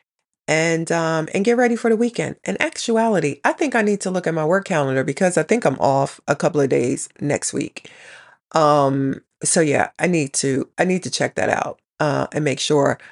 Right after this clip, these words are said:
I'm not gonna be logging in for work next week when I should be, when I should be off on some P T O time. Um, so yeah, so happy Friday.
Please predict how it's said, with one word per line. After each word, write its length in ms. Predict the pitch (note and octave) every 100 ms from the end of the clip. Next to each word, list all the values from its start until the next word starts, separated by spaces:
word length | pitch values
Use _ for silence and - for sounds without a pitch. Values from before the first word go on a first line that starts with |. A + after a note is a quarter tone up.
| _ -
I'm 120 | F3+
not 160 | D3
gonna 100 | D#3+
be 80 | D3+
logging 320 | C#3+ C3+ D#3+
in 80 | C#3+
for 160 | C3+ D3
work 260 | C#3+ C#3+
next 280 | D3+ D3 -
week 200 | D3 C3 -
when 160 | C#3+
I 80 | C#3
should 240 | - C3
be, 320 | C3+ C#3 - _ _ -
when 140 | C#3
I 80 | C#3
should 220 | - C#3+
be 120 | C#3
off 300 | - - - -
on 160 | D#3
some 180 | D3 C#3
P 160 | C3+ D#3+
T 220 | - C3+
O 100 | B2+
time. 300 | - - - _ _ - - - - - -
Um, 420 | F#3 F3+ F3+ F3
so 220 | - - C#4
yeah, 360 | D4+ A3+ C#3+ _ _ _ _ _ _
so 400 | - - A#3+ A3+
happy 320 | C4 C#4+ A3+ -
Friday. 580 | A3 F3+ F3+ F#3+ C#4+